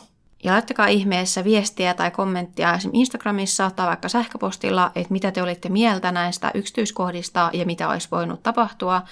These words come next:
niin me voidaan niitä sit käydä läpi taas seuraavan jakson alussa. Ja kertokaa vaikka myös samalla, että mitä mieltä ootte tästä, että olisiko kiva kuulla toisten kommentteja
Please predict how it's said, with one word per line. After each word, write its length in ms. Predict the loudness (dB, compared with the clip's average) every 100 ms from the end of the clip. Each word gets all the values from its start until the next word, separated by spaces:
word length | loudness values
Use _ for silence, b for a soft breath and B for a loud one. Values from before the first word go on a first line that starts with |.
| B B B
niin 120 | 0 2
me 80 |
voidaan 340 | 4 2 2 0
niitä 240 | 0 -2
sit 200 | -4 -4
käydä 320 | 2 2 4
läpi 440 | 4 4 2 -4 -6 _
taas 340 | -2 0 0 0
seuraavan 440 | 0 2 2 2
jakson 380 | 0 -4 -6 2
alussa. 500 | 2 2 -4 0 0 0 _ 0
Ja 240 | 4 4
kertokaa 460 | 2 0 2 2 2
vaikka 220 | 2 4
myös 200 | 4 4
samalla, 320 | 4 4 4
että 180 | 2 0
mitä 220 | 0 2
mieltä 500 | 0 0 2 2 0 2
ootte 320 | 4 2 0
tästä, 420 | -2 0 2 2
että 160 | 2 2
olisiko 280 | 2 2
kiva 240 | -2 -2 -2
kuulla 420 | 0 2 2 0 B B -4
toisten 420 | 2 2 2 -4
kommentteja 720 | -2 -2 0 -2 -2 0 0